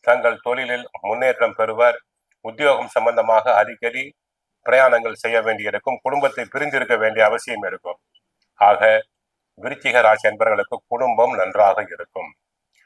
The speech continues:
ஆரோக்கியம் மேம்படும். தொழில்துறை, வியாபாரத்துறையில் லாபம் பன்மடங்கு பெருகும். உத்தியோகத்தில் சிறப்படைவீர்கள். அரசு துறை,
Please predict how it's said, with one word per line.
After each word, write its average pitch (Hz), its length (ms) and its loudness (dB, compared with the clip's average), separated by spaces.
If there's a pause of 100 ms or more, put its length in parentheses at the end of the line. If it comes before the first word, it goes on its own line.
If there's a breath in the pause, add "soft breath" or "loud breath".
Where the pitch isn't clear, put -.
(280 soft breath)
ஆரோக்கியம் 113 760 2
மேம்படும். 98 480 -4 (1000)
தொழில்துறை, 151 680 0
வியாபாரத்துறையில் 120 1000 2 (180)
லாபம் 113 580 2
பன்மடங்கு 107 640 0
பெருகும். 90 440 -10 (640 loud breath)
உத்தியோகத்தில் 143 800 2 (260)
சிறப்படைவீர்கள். 110 960 0 (680 soft breath)
அரசு 160 380 2
துறை, 135 280 0